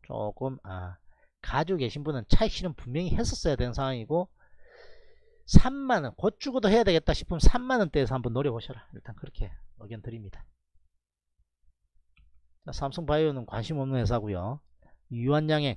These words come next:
괜찮은 모습이다. 괜찮아요. 아직도. 한미약품 별로고 대형제약 여전히 시원찮고 보령제약은 위에서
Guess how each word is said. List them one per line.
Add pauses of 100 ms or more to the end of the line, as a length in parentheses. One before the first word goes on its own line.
(140)
괜찮은
모습이다.
괜찮아요.
아직도. (540)
한미약품
별로고 (300)
대형제약
여전히
시원찮고
보령제약은
위에서